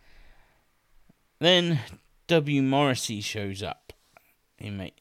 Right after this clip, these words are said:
making his debut. He is now All Elite.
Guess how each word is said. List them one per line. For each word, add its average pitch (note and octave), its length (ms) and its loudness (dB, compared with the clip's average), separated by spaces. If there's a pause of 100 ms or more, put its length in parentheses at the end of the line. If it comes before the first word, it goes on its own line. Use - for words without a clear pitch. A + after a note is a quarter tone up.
(140)
making G#2 400 -4
his G#2 280 -2 (100)
debut. G2+ 600 -4
He F#2+ 200 -8
is F2+ 140 -12
now F2+ 220 -10
All F2+ 300 -8
Elite. G2+ 400 -8